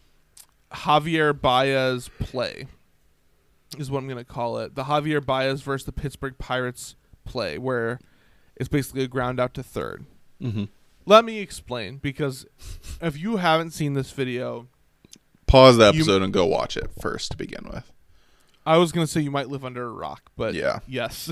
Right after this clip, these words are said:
Speaker 1: <laughs> you should go watch it. So let me ex-, try to explain it the best I can. Basically, there's two outs,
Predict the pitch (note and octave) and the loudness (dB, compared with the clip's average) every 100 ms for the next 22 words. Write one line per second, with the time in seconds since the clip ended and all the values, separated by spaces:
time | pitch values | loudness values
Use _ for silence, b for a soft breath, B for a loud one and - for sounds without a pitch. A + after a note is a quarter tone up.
0 | - - D3 D#3+ C#3+ C#3+ B2+ A#2+ F#2 - | -8 -6 -2 -2 2 0 2 -2 -6 -8
1 | F3 E3+ G3+ F#3+ - - E3 D#3+ - D#3 | 0 0 0 -4 -12 0 0 0 -6 -8
2 | D3 C3+ C#3+ C3+ B2+ B2 A#2 F2 B2 _ | -8 -6 -6 -6 -8 -14 -16 -18 -20 _
3 | _ _ - _ _ _ _ E3 F3 E3+ | _ _ -20 _ _ _ _ -4 -4 -6
4 | E3+ C#3+ - - G3+ E3 D3+ D3+ - | -6 -8 -6 -2 4 6 6 4 -4